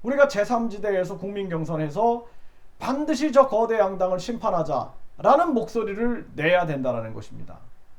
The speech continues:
그렇지 않으면 안 돼요. 네, 그래서 인터넷 의병 운동이 반드시 일어나야 된다. 백의종군 인터넷 부대가 만들어져서 이십 대 대통령은 반드시 제삼 지대에서 국민 경선, 국민 후보가 나와야 된다.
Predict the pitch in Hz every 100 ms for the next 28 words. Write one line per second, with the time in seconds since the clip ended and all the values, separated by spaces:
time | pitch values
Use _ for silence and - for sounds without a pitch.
0 | - 294 320 311 294 247 165 160 123 -
1 | - - - 147 156 120 - - - 190
2 | 233 233 - - - - - - - -
3 | - - - - 170 254 - 294 277 240
4 | 233 233 214 202 175 175 160 147 - 262
5 | 294 302 302 247 233 208 190 170 - 131
6 | - - - - - - - - 214 233
7 | 247 247 240 220 254 254 269 254 - 214
8 | 214 196 175 170 170 160 156 226 226 220
9 | - - - - - - - 165 254 -
10 | 277 269 247 240 240 240 247 - 247 269
11 | 285 254 254 190 196 233 226 208 190 180
12 | 160 151 208 208 208 269 311 311 262 262
13 | 240 180 110 - - - - 233 294 349
14 | 330 294 262 220 185 170 156 135 117